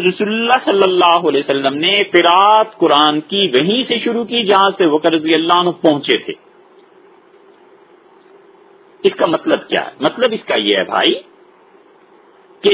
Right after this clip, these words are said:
جہاں رسول اللہ صلی اللہ علیہ وسلم پہنچے تھے، حضرت بکر رضی اللہ عنہ، نہ، حضرت بکر رضی اللہ عنہ جہاں پہنچے تھے، رسول اللہ صلی اللہ علیہ وسلم نے وہیں سے آگے پڑھنا شروع کر دیا۔ تو اگر ہم یہ مان جائیں کہ یہ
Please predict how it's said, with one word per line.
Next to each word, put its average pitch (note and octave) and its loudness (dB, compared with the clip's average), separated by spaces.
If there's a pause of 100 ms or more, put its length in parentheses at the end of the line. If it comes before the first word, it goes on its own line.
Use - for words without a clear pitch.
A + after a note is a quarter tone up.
(140)
جہاں D#3+ 0 (120)
رسول G#3+ -6
اللہ G#3+ 0
صلی F#3 0
اللہ F#3 4
علیہ F3+ -2
وسلم E3+ -2 (100)
پہنچے B2+ 0 (100)
تھے، G#2+ 0 (600)
حضرت E3 2 (120)
بکر G3+ 2
رضی E3+ 4
اللہ D#3+ 0
عنہ، F3 -2 (460)
نہ، G3+ 2
حضرت D#3 0
بکر G3 2
رضی F#3+ 0
اللہ F3+ 2
عنہ F#3 -2
جہاں E3 2
پہنچے D#3 -2
تھے، F#3+ 2
رسول F3 -4
اللہ F3+ 0
صلی D#3+ -2
اللہ D#3+ 2 (100)
علیہ D3 -2
وسلم D3+ -6
نے G3 2 (100)
وہیں E3 0
سے - -2 (180)
آگے F3 2 (100)
پڑھنا D3+ 0
شروع B2 -8
کر A#2 2 (100)
دیا۔ C3 0 (200)
تو - -4 (160)
اگر B3 0 (100)
ہم F#3+ -2 (120)
یہ E3 4 (100)
مان C3+ 2 (120)
جائیں G#2 -2 (600)
کہ F#3+ -2
یہ F3 2